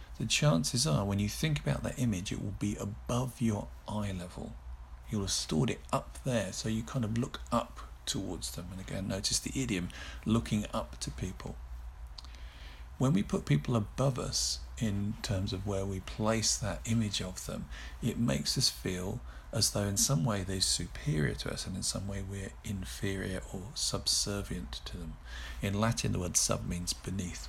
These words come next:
hence the word submarine, beneath the sea. So subservient. Also, if we look at royals, they're their highnesses because they're high, and we are their lowly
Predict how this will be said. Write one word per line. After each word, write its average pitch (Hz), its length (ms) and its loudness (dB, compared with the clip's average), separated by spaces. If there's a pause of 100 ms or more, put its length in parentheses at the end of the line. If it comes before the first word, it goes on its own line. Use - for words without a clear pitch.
(100)
hence 85 200 -4
the - 100 -8
word 87 280 -4
submarine, 92 960 0
beneath 90 480 -6 (160)
the - 80 -6
sea. 95 460 2 (420)
So - 220 -2
subservient. 104 960 2 (840)
Also, 110 540 4
if 110 100 2
we 113 80 6
look 120 160 4
at - 100 0
royals, 135 600 2 (440)
they're 135 380 6
their 101 300 4
highnesses 127 960 4 (120)
because - 300 -2
they're 95 200 -2
high, - 680 -2 (400)
and 104 320 0
we 160 400 4
are 90 380 -4 (380)
their 101 300 2
lowly 107 840 4